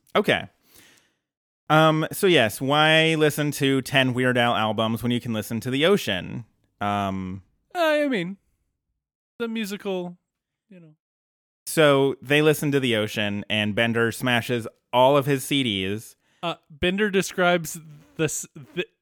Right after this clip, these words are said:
Speaker 2: this scene as, "It's like the earth making sweet, salty love to itself while all the fish groove on it."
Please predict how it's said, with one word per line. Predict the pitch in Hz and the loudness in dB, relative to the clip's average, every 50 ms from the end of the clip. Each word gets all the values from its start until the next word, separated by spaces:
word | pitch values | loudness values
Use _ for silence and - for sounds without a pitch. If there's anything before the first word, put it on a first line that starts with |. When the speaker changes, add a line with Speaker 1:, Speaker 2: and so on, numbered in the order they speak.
| - - - - 190 185 160 143 _ - | -20 -20 -20 -20 -20 -20 -20 -20 _ -20
Speaker 2:
this | 170 139 151 170 165 - | -10 -4 -2 -2 0 -2
scene | - - 202 190 170 160 151 151 | -4 -4 -4 -2 -2 -2 -2 -4
as, | 135 131 139 139 143 135 127 - _ _ _ _ _ _ _ _ _ _ _ - | -6 -6 -4 -4 -4 -6 -8 -12 _ _ _ _ _ _ _ _ _ _ _ -8
"It's | 185 170 - - | -6 -6 -4 -2
like | - 214 220 - | -2 -2 -2 -2
the | - 202 175 - | -4 -6 -4 -2
earth | 202 208 220 - - | 0 0 0 0 0
making | 180 160 147 - 147 139 | -2 -2 -2 -2 -4 -6
sweet, | 139 - - - 196 233 247 208 - | -6 -8 -6 -4 -2 -2 -4 -4 -2
salty | - 220 220 214 208 - 233 | 0 2 2 2 0 -2 -2
love | 214 220 220 208 - | 0 0 0 0 -2
to | - 160 143 | -2 -2 -2
itself | 135 - - 143 135 131 123 | -2 -4 -4 -4 -4 -2 -4
while | - 131 127 123 | -4 -4 -4 -6
all | 110 123 143 151 165 190 | -6 -2 0 0 2 2
the | 196 196 | 2 0
fish | - - 208 214 202 - | 0 0 0 -2 -2 -2
groove | 156 147 147 147 147 143 135 120 120 | -4 -2 0 2 2 2 0 -2 -4
on | 117 113 110 | -6 -6 -8
it." | 113 113 117 - | -8 -10 -12 -14